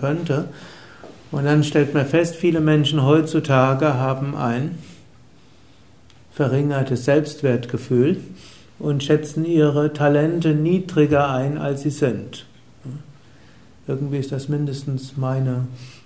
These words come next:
Beobachtung. Gut, es gibt auch solche, die überschätzen sich, gibt's auch, hm? Und, aber meine Erfahrung ist, die Menge an Menschen, die sich unterschätzen, ist größer als Menschen, die sich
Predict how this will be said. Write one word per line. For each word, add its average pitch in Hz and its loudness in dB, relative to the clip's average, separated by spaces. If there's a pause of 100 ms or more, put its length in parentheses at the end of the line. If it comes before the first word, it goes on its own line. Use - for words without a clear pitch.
(140)
Beobachtung. 139 2 (540)
Gut, 143 -6
es - -18
gibt 165 -4
auch 131 -2
solche, 139 2
die 135 -4
überschätzen 151 -4
sich, 175 -2 (180)
gibt's - -12
auch, 131 -6 (120)
hm? 156 -6 (880)
Und, 127 -8 (460)
aber 156 -2 (100)
meine 180 0
Erfahrung 180 -2
ist, 170 -8
die 156 -2
Menge 165 4
an 170 -2
Menschen, 170 0
die 156 0
sich 143 -4
unterschätzen, 185 2
ist - -6
größer 147 2
als 139 -4
Menschen, 135 -2
die 123 -4
sich 143 -6